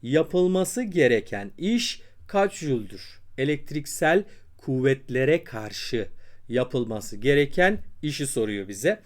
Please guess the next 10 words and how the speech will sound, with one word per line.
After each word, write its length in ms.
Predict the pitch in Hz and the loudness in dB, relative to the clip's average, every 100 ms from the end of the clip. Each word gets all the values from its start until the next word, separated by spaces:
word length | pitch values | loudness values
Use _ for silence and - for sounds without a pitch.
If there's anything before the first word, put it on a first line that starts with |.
| - - - - | -18 -20 -12 2
Arkadaşlar, 600 | 240 254 262 233 240 240 - - - | 4 6 6 6 4 0 -6 -8 0
e, 600 | 170 175 175 170 170 175 | 4 8 8 8 6 4
ilk 320 | - 294 247 240 | 2 0 2 4
önce 380 | 214 156 190 - - - - - - - - - - | 4 2 0 -2 -4 -4 -8 -10 -8 -6 -8 -6 4
elektrik 640 | 208 240 240 247 269 - | 6 6 2 -2 -4 -4
potansiyelini 1000 | 233 233 208 202 196 208 190 185 175 143 | -2 -2 -2 -2 -2 2 6 6 4 2
burada 340 | 151 139 110 | 0 0 0
buluyorum. 600 | 104 110 123 135 151 151 - _ _ - - _ _ | -2 -2 2 2 2 -2 -14 _ _ -20 -20 _ _
Sonra, 580 | - 247 240 196 214 - _ _ - - | 2 4 6 6 4 -2 _ _ -20 -20
e, 100 | - | -4